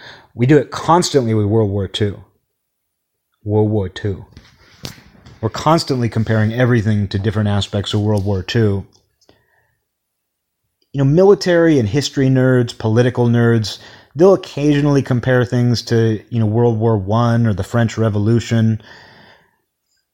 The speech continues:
But earlier than that, things get even thinner and hazier.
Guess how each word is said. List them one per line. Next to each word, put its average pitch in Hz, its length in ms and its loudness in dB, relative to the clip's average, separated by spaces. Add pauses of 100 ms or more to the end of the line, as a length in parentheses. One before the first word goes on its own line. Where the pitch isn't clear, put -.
(200)
But 135 460 0
earlier 196 340 6
than 120 200 0
that, 123 320 2
things 123 280 2
get 104 160 0
even 92 240 -2
thinner 113 500 0
and 92 120 -4
hazier. 107 800 0